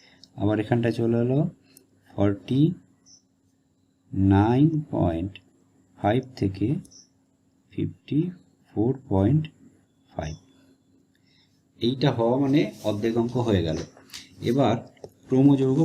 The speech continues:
পরিসংখ্যা। ক্রমযৌগ পরিসংখ্যাটা কি? এখানটায় যেটা আছে এটা দুই, এর আগে কিছু নেই, তাহলে আমি এখানে লিখব দুই। তারপরে এইটার সাথে যোগ করব পরের ঘরে, এই দুইটা চলে এলো প্লাস এই ছয়, কত হচ্ছে?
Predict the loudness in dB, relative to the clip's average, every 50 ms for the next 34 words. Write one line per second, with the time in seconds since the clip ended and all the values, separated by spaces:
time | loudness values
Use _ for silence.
0 | 0 0 0 0 0 0 -2 -4 -4 -6 -8 -6 -4 -2 -2 0 2 2 2 2
1 | 2 0 0 0 0 -2 0 0 0 -2 -2 -2 -4 -4 -6 -4 -6 -6 -6 -8
2 | -12 _ _ _ -20 -20 -20 -20 _ _ _ _ -10 -4 0 2 2 2 2 2
3 | 0 0 -2 -2 0 0 0 2 2 0 2 2 0 2 2 2 2 2 2 4
4 | 6 6 6 4 4 4 6 6 6 4 2 0 -2 -2 -2 0 0 2 2 2
5 | 2 2 2 2 2 2 2 0 -2 -2 -2 -4 -2 0 0 0 0 2 2 2
6 | 2 0 -4 _ _ _ _ _ _ _ -4 -2 0 2 4 4 4 2 0 -6
7 | -12 _ _ _ _ _ _ _ _ _ _ _ _ _ -20 _ _ _ _ _
8 | _ _ _ -4 -2 -2 -2 0 0 2 4 4 4 4 4 2 0 0 -2 -2
9 | -2 -2 -4 -4 -2 0 0 2 2 2 2 0 -2 -4 -2 -2 -2 -2 -4 -4
10 | -2 0 0 0 -2 -4 -8 -8 -10 -10 -12 -16 _ -20 _ _ _ _ -2 2
11 | 2 2 2 2 0 0 0 0 0 2 0 0 2 2 2 4 4 4 4 4
12 | 2 -2 -6 -14 -20 -20 -20 -20 -20 -20 -20 _ -8 -2 2 4 4 4 4 2
13 | 0 -2 0 0 0 0 0 -2 -4 -2 -2 -2 -4 -8 -12 _ _ _ _ _
14 | _ _ _ _ _ _ -8 -8 -6 -4 -4 -6 -6 -6 -6 -4